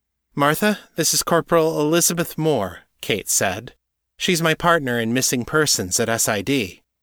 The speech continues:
Lizzie, this is Martha Montgomery. She's a family friend." Martha took Lizzie's hand in both of hers and gripped it warmly. "Welcome, my dear." Lizzie curtsied, adding a flourish with her long tail.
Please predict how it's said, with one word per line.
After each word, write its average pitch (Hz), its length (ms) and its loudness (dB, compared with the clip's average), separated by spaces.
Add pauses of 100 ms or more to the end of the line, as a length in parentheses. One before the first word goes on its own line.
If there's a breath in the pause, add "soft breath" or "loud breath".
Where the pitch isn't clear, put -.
(340)
Lizzie, 220 400 2 (120)
this 165 160 -2
is 175 160 0
Martha 165 300 2
Montgomery. 120 720 0 (380)
She's - 260 -2
a 170 40 -2
family 127 380 0
friend." 98 480 -6 (920)
Martha 139 380 0
took - 260 -2
Lizzie's 120 520 0
hand 95 320 -2
in 120 140 -2
both 107 220 -2
of 107 220 -6
hers 87 420 -2
and 113 160 -2
gripped - 300 -2
it 95 140 -6
warmly. 98 640 -4 (640)
"Welcome, 120 520 0
my 120 180 -6
dear." 123 360 -6 (880)
Lizzie 113 400 0
curtsied, 92 720 -2 (200)
adding 104 300 -2
a 90 60 -8
flourish 101 600 -2
with 101 120 -6
her 104 140 0
long 87 320 -4
tail. 90 580 -4